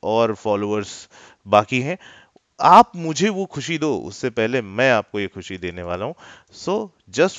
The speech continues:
follow this channel, सब्सक्राइब कर लीजिए और लाइक कर दीजिए वीडियो को, because एक हज़ार लाइक से नीचे मैं कुछ नहीं लूँगा,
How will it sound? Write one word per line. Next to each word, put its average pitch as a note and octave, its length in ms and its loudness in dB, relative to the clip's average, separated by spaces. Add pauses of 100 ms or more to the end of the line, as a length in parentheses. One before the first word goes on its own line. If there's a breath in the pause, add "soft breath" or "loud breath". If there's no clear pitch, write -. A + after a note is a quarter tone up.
(140)
follow B2+ 320 2
this D#3 200 -2
channel, D3+ 280 0 (240)
सब्सक्राइब C3 500 0
कर C#3+ 120 -2
लीजिए C#3 420 -4 (720 soft breath)
और A2+ 120 4
लाइक A#2+ 540 6
कर A#2+ 140 8
दीजिए G2+ 320 -4
वीडियो E2+ 280 -10
को, F2 200 -18 (240)
because B2 340 2 (1040)
एक E3 280 2
हज़ार B2+ 260 4
लाइक A2+ 300 2
से A#2+ 120 -8
नीचे G#2+ 260 -10
मैं G#2+ 200 -14
कुछ A#2 240 -14
नहीं A#2 160 -8
लूँगा, A2 360 -4